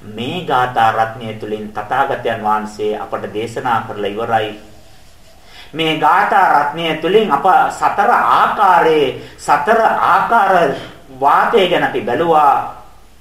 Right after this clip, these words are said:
එහෙනම් වාතයන් දාසයන් අපට අවුනා.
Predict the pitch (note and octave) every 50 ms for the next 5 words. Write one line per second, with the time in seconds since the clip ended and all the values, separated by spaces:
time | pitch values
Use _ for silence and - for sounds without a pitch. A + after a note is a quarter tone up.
0 | - - - - - - - - - - - - - - - - - - D#3 F#3
1 | F#3 E3 C#3 B2+ B2+ D3 E3+ G3 G#3+ - - G#3 G3 G3 E3 C3+ B2+ C3+ B2 D#3
2 | F3 G#3 A3+ - G#3+ G3 F#3 F3+ E3 D3+ - D3+ D3+ - G#2+ - - C3 C#3 D#3+
3 | E3+ E3 D#3 D3 C#3 C3+ B2+ A#2+ - - - -